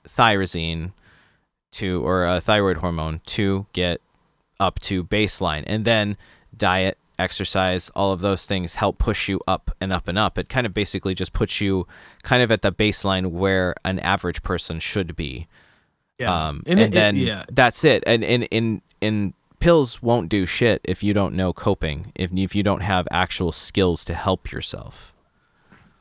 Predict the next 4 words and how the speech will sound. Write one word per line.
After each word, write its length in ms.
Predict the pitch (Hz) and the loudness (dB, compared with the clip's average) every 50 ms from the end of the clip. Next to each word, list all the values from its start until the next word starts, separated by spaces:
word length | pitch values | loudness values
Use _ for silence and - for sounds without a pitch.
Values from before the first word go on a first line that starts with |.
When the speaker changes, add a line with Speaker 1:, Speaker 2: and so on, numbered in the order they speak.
| _ _ _ _ _ _ _ - - - - - _ _ _ _ _ _ _ _ _ _ _ _ _ _ | _ _ _ _ _ _ _ -20 -20 -20 -20 -20 _ _ _ _ _ _ _ _ _ _ _ _ _ _
Speaker 2:
One 120 | 165 165 | 0 2
hundred 260 | 170 180 180 170 139 | 4 4 4 2 0
percent. 480 | - 120 - - - 110 98 82 - - _ _ - - _ _ _ | -2 -6 -8 -8 -8 -8 -8 -8 -12 -16 _ _ -20 -20 _ _ _
And 500 | 143 147 143 135 131 120 113 107 98 - | -6 -4 -2 -2 -2 -4 -4 -6 -8 -12